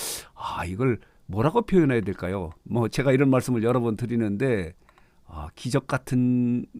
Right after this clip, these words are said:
이 사실인가요? 팩트인가요? 어, 하여간 이 가수들은요, 이 멜론 탑 텐, 탑 백 곡에 한 곡만 들어가도 영광이에요. 어, 멜론이 국내 최대 음원 사이트지 않습니까? 그렇기 때문에 여기에 탑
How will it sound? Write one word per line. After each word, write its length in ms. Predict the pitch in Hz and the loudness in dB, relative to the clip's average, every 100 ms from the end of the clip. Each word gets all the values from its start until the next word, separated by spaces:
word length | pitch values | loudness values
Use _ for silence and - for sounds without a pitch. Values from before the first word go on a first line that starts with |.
| - | -8
이 100 | 110 | -8
사실인가요? 640 | - 135 - 117 104 147 285 | -4 -4 -4 -4 0 -2 -2
팩트인가요? 720 | - - 143 123 110 180 320 - _ _ _ _ _ - | -4 -2 0 0 2 0 -2 -8 _ _ _ _ _ -18
어, 80 | - - | -18 -2
하여간 560 | 220 262 233 202 165 - - - | 10 10 12 10 10 4 -6 -6
이 100 | 190 | -4
가수들은요, 960 | - 175 208 254 226 185 220 254 113 - - - - - | 0 0 2 2 6 6 6 4 2 -2 -14 -20 -20 -10
이 380 | 170 180 180 180 | -2 2 4 4
멜론 720 | 160 180 214 220 220 220 202 - | 4 4 8 8 8 4 2 -2
탑 280 | - 233 - - | 2 2 0 4
텐, 320 | 254 170 101 - | 6 6 4 -4
탑 220 | - - - | -4 -4 -4
백 200 | 139 160 | 0 4
곡에 260 | 180 160 220 | 6 8 8
한 300 | - 320 381 | 6 6 8
곡만 320 | 330 302 233 | 10 10 10
들어가도 420 | 175 156 135 107 | 8 10 6 6
영광이에요. 760 | 117 120 104 95 80 90 98 92 _ _ _ _ _ - _ - | 6 4 2 0 -2 -6 -8 -10 _ _ _ _ _ -20 _ -2
어, 220 | 147 147 | 2 6
멜론이 640 | 180 196 190 185 185 190 | 8 10 10 12 10 8
국내 220 | 180 185 | 6 4
최대 280 | 185 262 247 | 4 2 4
음원 220 | 208 165 | 6 8
사이트지 440 | 147 147 - 120 120 | 6 2 2 -2 -2
않습니까? 500 | 110 123 104 90 147 | -2 0 0 0 -2
그렇기 260 | 143 131 127 | -2 -4 0
때문에 300 | 143 156 147 | 4 6 6
여기에 380 | 143 185 196 - - - - _ | 8 6 6 0 -16 -20 -20 _
탑 320 | - 254 | 0 0